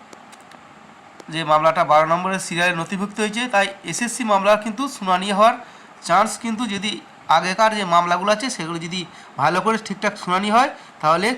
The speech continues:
কিন্তু দীর্ঘ শুনানি হওয়ার চান্স কিন্তু কম। এখানে দেখুন, ফাইনাল ডিসপোজাল অথবা ডিসপোজাল যে আছে এসএসসি মামলার, যে মূল মামলা নাইন ফাইভ এইট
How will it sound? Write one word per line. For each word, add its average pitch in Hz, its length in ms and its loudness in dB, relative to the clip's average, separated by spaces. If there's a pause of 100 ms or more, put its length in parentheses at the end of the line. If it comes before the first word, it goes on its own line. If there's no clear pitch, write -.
কিন্তু 185 200 -6 (120)
দীর্ঘ 175 200 -4 (160)
শুনানি 175 360 0
হওয়ার 185 220 4 (320)
চান্স 170 180 0 (120)
কিন্তু 190 180 -6 (100)
কম। 214 160 2 (380)
এখানে 170 260 -2
দেখুন, 220 180 -4 (440)
ফাইনাল 185 360 2 (580)
ডিসপোজাল 190 480 -2
অথবা 185 260 -2
ডিসপোজাল 185 360 -4 (220)
যে 196 120 -4
আছে 185 180 -8
এসএসসি 190 400 -8
মামলার, 185 280 2 (280)
যে 156 140 -6
মূল 196 220 -2
মামলা 180 200 6 (100)
নাইন 170 240 2
ফাইভ 175 120 -2 (100)
এইট 175 100 -4